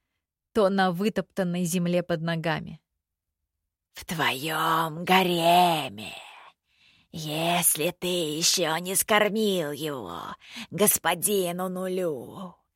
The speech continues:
Эта девушка-служанка, которая бежала из Лики во время штурма».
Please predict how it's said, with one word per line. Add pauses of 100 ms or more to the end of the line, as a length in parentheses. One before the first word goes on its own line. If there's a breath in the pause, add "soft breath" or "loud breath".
(800 soft breath)
Эта
девушка-служанка, (680 loud breath)
которая
бежала
из
Лики (360 loud breath)
во
время
штурма».